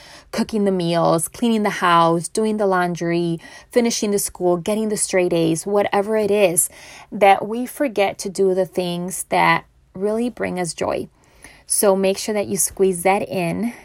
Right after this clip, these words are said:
It could be, you know, going out on a date with a friend. It can be, you know, date nights with your hubby if you're married, with your significant other, uh, with that special person. Um, just, you know, spending that time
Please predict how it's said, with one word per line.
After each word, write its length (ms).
It 100
could 160
be, 180
you 120
know, 160
going 340
out 260
on 140
a 80
date 320
with 220
a 60
friend. 760
It 140
can 200
be, 480
you 120
know, 100
date 280
nights 380
with 200
your 100
hubby 380
if 100
you're 100
married, 220
with 140
your 80
significant 560
other, 320
uh, 140
with 140
that 160
special 400
person. 720
Um, 320
just, 320
you 100
know, 160
spending 800
that 240
time 640